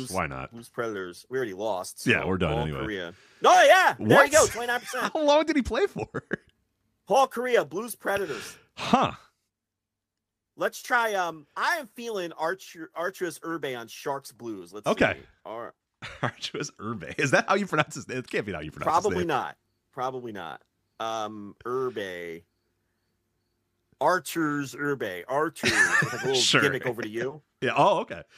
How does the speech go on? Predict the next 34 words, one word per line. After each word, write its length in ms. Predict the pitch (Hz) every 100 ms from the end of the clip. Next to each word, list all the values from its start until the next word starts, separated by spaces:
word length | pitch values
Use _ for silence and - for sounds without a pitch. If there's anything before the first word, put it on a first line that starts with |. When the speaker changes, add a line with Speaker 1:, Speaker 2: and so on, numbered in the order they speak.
| - -
Speaker 2:
An 100 | 107
umlaut. 420 | 147 113 76 -
Speaker 1:
Nope. 200 | 127 139
Speaker 2:
A 40 |
little 160 | 104 135
umlaut. 380 | 147 85 73 -
No. 220 | 90 87 -
Speaker 1:
I, 140 | 127 120 - -
I, 160 | 143 160
I 180 | 151 165
know 140 | 170
he 80 | 170
played 200 | 143 139
for 60 | 117
the 60 |
Sharks. 380 | - 139 117 -
Let's 200 | 127 131
try 260 | - 147 147
him 140 | 135
with 160 | 131 127
the, 200 | 127 117
uh, 340 | 110 104 95 92 _ _
I 40 |
have 100 | 127 -
two 140 | 170
guesses 320 | 160 143 -
left. 180 | 117 -
I'm 80 | 131
just 120 | 131
gonna 100 | 127
fill 260 | - 123 113
the 100 | 104
other 120 | 95
col-, 340 | - 95 -